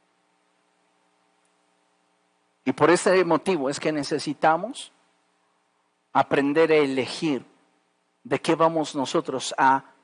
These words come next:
nutrir nuestra vida. Mire, considere lo siguiente. Hoy día,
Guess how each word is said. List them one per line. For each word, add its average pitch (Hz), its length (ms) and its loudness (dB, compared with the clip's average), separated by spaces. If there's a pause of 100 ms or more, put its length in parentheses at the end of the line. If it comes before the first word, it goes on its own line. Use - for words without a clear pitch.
(220)
nutrir 147 540 -2
nuestra 113 460 -4
vida. 110 300 -2
Mire, 180 240 2
considere 262 460 0
lo 220 120 0
siguiente. 123 520 -4 (1800)
Hoy 294 200 6
día, 262 400 6